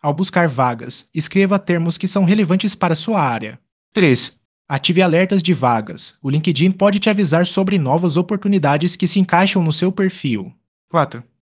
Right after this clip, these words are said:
Participe de grupos. Grupos relacionados à sua profissão podem ter vagas exclusivas.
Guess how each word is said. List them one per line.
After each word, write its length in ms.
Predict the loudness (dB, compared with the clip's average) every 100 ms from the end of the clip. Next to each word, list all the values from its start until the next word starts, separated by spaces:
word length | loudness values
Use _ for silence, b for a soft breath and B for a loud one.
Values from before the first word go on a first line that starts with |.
| _
Participe 520 | -2 0 0 0 -2
de 120 | 0 0
grupos. 540 | 0 -4 -4 -12 -14 _
Grupos 320 | 0 0 0 -2
relacionados 640 | 0 2 2 2 4 2
à 80 | 2
sua 160 | 0 -2
profissão 500 | -2 -2 0 2 0
podem 380 | 2 2 2
ter 160 | 2 2
vagas 380 | 4 2 2 -2
exclusivas. 920 | -4 -2 0 0 -2 -6 -10 -10 -12